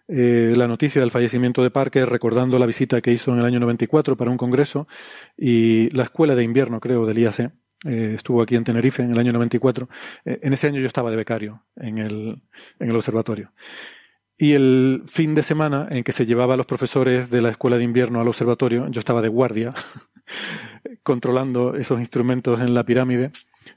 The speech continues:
eh, y, y protegiéndolos de que pudiera pasar nada y guardando muy celosamente los datos, ¿no? Que para mí era una misión casi sagrada.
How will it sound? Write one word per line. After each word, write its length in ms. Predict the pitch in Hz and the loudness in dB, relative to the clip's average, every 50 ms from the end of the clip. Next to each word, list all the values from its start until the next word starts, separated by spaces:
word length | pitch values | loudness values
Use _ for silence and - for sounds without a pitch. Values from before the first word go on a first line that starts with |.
| _ _ | _ _
eh, 360 | - 131 110 110 107 104 101 101 101 98 95 98 101 _ _ _ _ - - - - - _ _ _ _ _ | -6 -4 -2 0 0 -2 -2 -4 -6 -10 -12 -14 -18 _ _ _ _ -20 -20 -20 -20 -20 _ _ _ _ _
y, 520 | - 139 123 117 113 110 110 110 117 - 156 | 0 2 4 4 4 4 4 4 2 2 0
y 60 | 127 | 0
protegiéndolos 640 | - 120 117 - 113 - 127 117 120 117 110 113 101 | 0 0 0 -2 0 0 0 0 0 0 0 0 0
de 100 | 120 110 | 0 0
que 260 | - 120 110 107 107 | 2 2 2 2 0
pudiera 360 | 101 - - 127 113 113 113 | -2 -2 0 2 4 4 2
pasar 280 | 110 - 104 - 117 104 | 0 -2 -4 -4 -4 -2
nada 320 | 110 113 113 113 113 113 | 0 0 2 2 2 2
y 220 | 110 110 110 110 117 | 2 2 0 -2 -4
guardando 460 | 127 120 120 113 110 117 120 123 123 | -2 0 0 2 2 2 2 2 2
muy 120 | 120 127 | 0 0
celosamente 600 | 117 - 120 117 113 - 120 113 120 117 - 123 | 0 2 0 0 0 0 0 0 -2 -2 -2 -2
los 140 | 113 110 98 | -2 -2 0
datos, 340 | 120 120 113 - 117 104 101 | 0 -2 -2 -2 -8 -8 -6
¿no? 160 | 110 120 131 | -6 -4 -2
Que 100 | 120 117 | -2 -2
para 160 | - 113 107 | -2 -2 -2
mí 140 | 107 113 110 | -2 0 0
era 220 | 113 113 113 113 113 | 0 2 2 0 0
una 220 | 113 113 117 113 | 0 -2 -2 -2
misión 600 | 113 117 - - - 123 117 117 117 120 123 120 - _ | -2 -4 -4 -2 0 2 2 2 2 0 -2 -4 -6 _
casi 320 | - 113 107 - 120 113 | -6 -6 -2 0 0 0
sagrada. 500 | 110 - 117 110 113 120 120 110 107 - | 0 0 -2 -2 0 0 0 -2 -4 -8